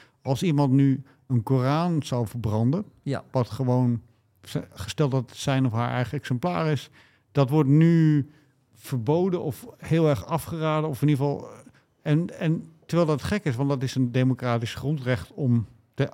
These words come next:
Speaker 1: gesteld dat je daar een boek mag verbranden, gesteld dat dat mag. En toch doen we dat niet, omdat ze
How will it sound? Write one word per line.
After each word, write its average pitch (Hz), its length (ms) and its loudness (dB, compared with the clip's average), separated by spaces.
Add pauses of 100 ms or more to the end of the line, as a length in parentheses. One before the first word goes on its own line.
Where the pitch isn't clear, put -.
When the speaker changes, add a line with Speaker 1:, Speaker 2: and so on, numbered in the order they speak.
Speaker 1:
gesteld 139 440 0
dat 131 160 0
je 135 60 -4
daar 120 200 0
een 117 100 0
boek 135 180 0
mag 147 140 0
verbranden, 147 440 0
gesteld 143 320 -2
dat 127 140 0
dat 113 160 -6 (300)
mag. 156 320 2 (340)
En 151 120 -2
toch 185 200 4
doen 196 140 6
we 190 80 6
dat 175 140 4
niet, 185 180 2
omdat 160 340 0
ze 160 360 -2